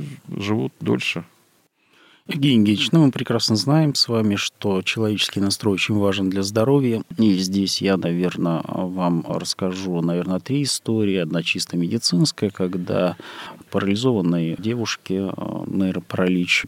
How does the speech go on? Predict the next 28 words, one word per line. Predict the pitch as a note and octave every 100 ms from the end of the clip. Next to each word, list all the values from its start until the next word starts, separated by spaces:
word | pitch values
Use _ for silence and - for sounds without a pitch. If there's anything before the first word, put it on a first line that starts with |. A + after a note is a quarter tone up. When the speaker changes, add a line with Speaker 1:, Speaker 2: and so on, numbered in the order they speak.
| -
Speaker 2:
после | G#2 - F#2
смерти | - G2 F#2 -
мамы, | A#2 C#3+ E3 D3+ C3+ - - - - -
она | - F#2+
осталась | F#2 - F#2+ F#2+ -
одна, | G#2 B2 D#3 E3 D#3+
и, | - F2+ F2 E2
э, | - F2
некому | G2 F#2+ F2+ F2+
за | F#2 F2+
ней | F2+
было | F#2+ F#2
ухаживать, | G#2 - E3 D#3+ D#3+
и |
она | G3
встала | G3+ - G3+
и | F3
пошла. | B2 - - E2+ E2+ - -
Врачи | G#2+ B2 -
были | A#2 A2
очень | G#2+ - G#2
удивлены, | G2+ A2 A2 C#3+ F#3
но | G3 A2
Speaker 1:
Нужда | - F3 D#3 A3
заставила. | G3 F#3+ E3 E2
Speaker 2:
Нужда | C3 C#3 G#2+
заставила. | D2+ - - C#3 B2+ - - - - - -
Speaker 1:
Извините, | - G2+ C#3 A#2+